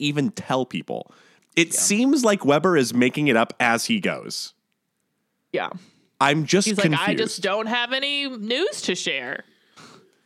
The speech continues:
Speaker 1: It's happening three days from now. We'll figure it out in three days. All right, guys? We'll, we'll kick
Speaker 2: Yeah.
Speaker 1: that can to the curb, but I have these danishes.
Speaker 2: Yeah.
Speaker 1: Ugh, fucking Mark. So funny. Mark and Derek are funny in this episode.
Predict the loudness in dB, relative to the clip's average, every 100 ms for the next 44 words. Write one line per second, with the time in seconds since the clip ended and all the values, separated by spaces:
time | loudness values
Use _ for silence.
0 | _ _ _ _ 0 2 4 4 4 2
1 | 0 -2 -2 0 4 4 4 2 2 2
2 | 2 0 0 2 0 0 2 2 0 -2
3 | -4 -2 0 -2 -6 -10 -10 -2 0 2
4 | 2 0 -2 -8 -14 _ -4 -4 -4 -6
5 | -4 -4 -4 -6 -4 -2 -2 -4 -4 -2
6 | 0 0 2 -2 0 -2 -4 -2 -2 0
7 | -4 -8 -10 -10 -12 -14 _ _ _ _
8 | _ _ _ _ _ _ _ _ -20 -20
9 | -20 _ -2 0 -2 -8 -16 -20 _ -16
10 | -10 -8 -6 -6 -8 -12 -12 -10 -8 -8
11 | -10 -8 -6 -6 -6 -6 -6 -8 -12 -12
12 | -12 -12 -14 -10 -10